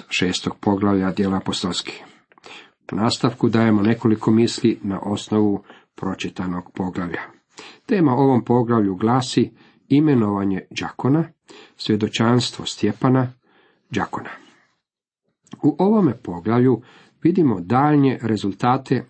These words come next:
devijacije koja se pojavila u crkvi.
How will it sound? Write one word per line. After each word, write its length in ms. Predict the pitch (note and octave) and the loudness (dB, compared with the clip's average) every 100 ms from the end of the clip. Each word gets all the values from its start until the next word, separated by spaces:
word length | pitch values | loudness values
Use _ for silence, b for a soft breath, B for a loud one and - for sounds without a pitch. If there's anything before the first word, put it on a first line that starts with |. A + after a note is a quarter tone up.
| - | -10
devijacije 760 | F#2+ G2 G#2 A#2+ - C#3 A#2+ - | -6 -4 -2 -2 0 0 -2 -4
koja 220 | A#2 A2 | -6 -6
se 180 | - E2+ | -6 -14
pojavila 480 | - F#2+ G2+ G#2 G#2+ | -10 -6 -4 -2 -4
u 40 | |
crkvi. 400 | G#2+ - - - | -4 -10 -14 -20